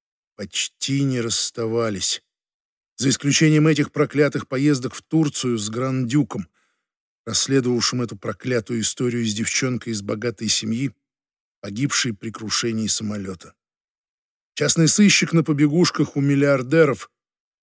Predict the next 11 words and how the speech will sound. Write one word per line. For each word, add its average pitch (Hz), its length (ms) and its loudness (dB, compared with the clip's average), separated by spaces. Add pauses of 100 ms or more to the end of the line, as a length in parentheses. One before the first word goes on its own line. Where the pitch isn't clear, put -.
(540)
Айля 123 340 4
завернула 131 480 0
в - 60 -6
фольгу 123 360 -2
три 127 160 -4
порции 123 440 -2
обжигающей 117 720 -2
горячей 120 420 -2
шаурмы 123 520 0
и - 20 -8
крикнула: 117 560 -4